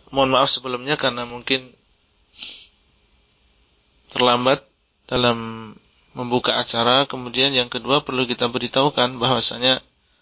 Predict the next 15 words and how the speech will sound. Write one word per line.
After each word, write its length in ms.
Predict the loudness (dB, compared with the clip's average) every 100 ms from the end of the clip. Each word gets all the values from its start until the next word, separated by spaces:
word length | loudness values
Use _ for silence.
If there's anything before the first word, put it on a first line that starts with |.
| _ _ _ _ _ -4
waktu 320 | -4 -2 2
sholat 320 | 4 4 4
subuh 400 | 0 2 0 0 -8 _
di 480 | -2 0 0 -2 -8 -10 -6
Saudi 320 | -2 0 2
Arabia 480 | 2 0 2 2 2
ini, 400 | 0 -2 -2 -4 -18 _ _ _ _ _ _ _ _ _ _ _ _ _
eh, 540 | 0 4 4 4 0 -4 -10 -20 _ _ _ _ _ _ _ _ _ _ _ _ _
setiap 400 | -4 0 2 2
hari 320 | 2 2 2
semakin 720 | 0 -2 -6 -4 -6 -8 -16 -20 _ _ _ _ _ _ -4
lebih 240 | -2 -2 -2
cepat, 320 | -2 -2 -2 _ _ _
karena 240 | -2 0 2
ini 320 | 2 0